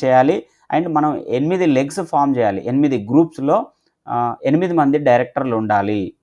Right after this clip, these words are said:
So, అప్పుడు మనము బ్లాక్ డైమండ్ డైరెక్టర్. అలాగే రెడ్ డైమండ్ డైరెక్టర్ ఆర్డీడీ, ఇక్కడ సెల్ఫ్ థర్టీ పీవీ చేయాలి. మన యొక్క టీంలో మొత్తం పదకొండు మంది డైరెక్టర్లు ఉండాలి. పదకొండు మంది డైరెక్టర్లు ఉంటే మనము రెడ్ డైమండ్ డైరెక్టర్.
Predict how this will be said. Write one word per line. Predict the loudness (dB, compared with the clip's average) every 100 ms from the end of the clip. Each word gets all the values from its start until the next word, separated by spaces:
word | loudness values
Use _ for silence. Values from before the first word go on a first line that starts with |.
| _ _ _
So, | 2
అప్పుడు | 2 2 0
మనము | 2 0 -2
బ్లాక్ | 0 2 2 0 _ _ -6
డైమండ్ | -4 -2 -4
డైరెక్టర్. | -4 -4 -4 -6 -6 -8 _ _ _
అలాగే | -4 0 0 -4 _ _ 2
రెడ్ | 4 6
డైమండ్ | 6 4 4 4
డైరెక్టర్ | 2 2 -2 -4 -2 4
ఆర్డీడీ, | 4 4 0 -4 -4 -4
ఇక్కడ | -6 _ _ _ -8
సెల్ఫ్ | 0 0 0
థర్టీ | 0 0 0
పీవీ | 2 2
చేయాలి. | 4 2 2 0 -6 _ _
మన | -2 2
యొక్క | 4 2 0
టీంలో | 0 0 0 2 2
మొత్తం | 2 -2 -2
పదకొండు | -4 -4 -4 -6 -6
మంది | -6 -8
డైరెక్టర్లు | -6 -4 -4 -2 -2 0
ఉండాలి. | 0 0 0 0 -2 -6 _ _ _
పదకొండు | 2 2 2 2
మంది | 2 2
డైరెక్టర్లు | 4 2 2 0 0 0
ఉంటే | 2 4
మనము | 4 2 0 2
రెడ్ | 2 2 2
డైమండ్ | 0 0 4
డైరెక్టర్. | 6 6 4 4 4